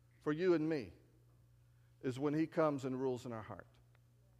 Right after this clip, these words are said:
And we want to prepare our heart for the king. And we want to go to the next step, whatever it is, for us as individuals and as a congregation. So I want to encourage you to take one of these, um, this morning before you go. We've got five hundred of them.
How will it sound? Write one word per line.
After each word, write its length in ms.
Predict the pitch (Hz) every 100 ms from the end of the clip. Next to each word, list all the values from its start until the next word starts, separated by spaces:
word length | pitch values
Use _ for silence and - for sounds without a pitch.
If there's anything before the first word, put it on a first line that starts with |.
| _ _ _ _ _ -
And 100 | 120
we 120 | 143
want 160 | 165 165
to 40 |
prepare 360 | 151 135 165 147
our 60 | 127
heart 260 | 135 -
for 80 | -
the 80 | 104
king. 220 | - - - - - - - - _ _ _ - - - -
And 140 | 123 123
we 100 | 147
want 160 | 147
to 80 | 131
go 160 | 143 135
to 140 | 139
the 100 | 123
next 240 | 123 120
step, 300 | - 131 101 - -
whatever 280 | 120 131 131
it 80 |
is, 180 | 110 73 - - - - - _ - - -
for 120 | 123
us 200 | 131 -
as 100 | 117
individuals 600 | 127 117 123 117 107 95 - - - _ _ _ -
and 100 | 113
as 120 | 101
a 20 |
congregation. 600 | - 110 90 92 87 - - -
So 80 | 139
I 20 |
want 140 | 170
to 60 | 147
encourage 260 | - 165 135
you 60 |
to 100 | 110
take 220 | - 139
one 120 | 127 113
of 60 |
these, 300 | 104 95 - - - - - -
um, 340 | 117 110 104 90
this 200 | 117 -
morning 280 | 131 127 107
before 300 | 101 117 113
you 80 |
go. 140 | 107 107
We've 120 | 107
got 160 | 139 123
five 300 | 147 151 135
hundred 240 | 165 143
of 120 | 110
them. 120 | 98